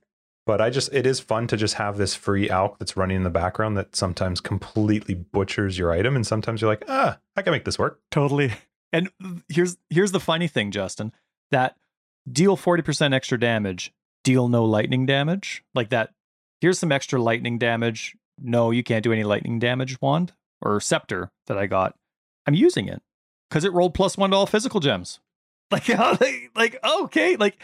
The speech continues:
Speaker 2: even if I was doing an elemental build, which I'm not, as long as I'm not doing lightning, I'm like, if I was doing any physical build,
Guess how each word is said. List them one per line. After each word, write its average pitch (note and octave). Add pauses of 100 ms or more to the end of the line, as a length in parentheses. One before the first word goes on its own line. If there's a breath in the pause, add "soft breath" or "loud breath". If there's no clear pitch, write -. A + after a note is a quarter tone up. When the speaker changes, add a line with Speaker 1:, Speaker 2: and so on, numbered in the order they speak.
(220 loud breath)
Speaker 2:
even A#3
if A#3
I A#3
was G#3
doing G#3
an F#3+
elemental F3
build, B2+
which A#2+
I'm A2
not, G2+ (480)
as C3+
long D#3+
as E3
I'm D3
not D3+
doing C3
lightning, B2+
I'm A#2
like, A2+ (480)
if -
I C#3
was E3+
doing D3 (100)
any C#3+
physical D#3
build, G2+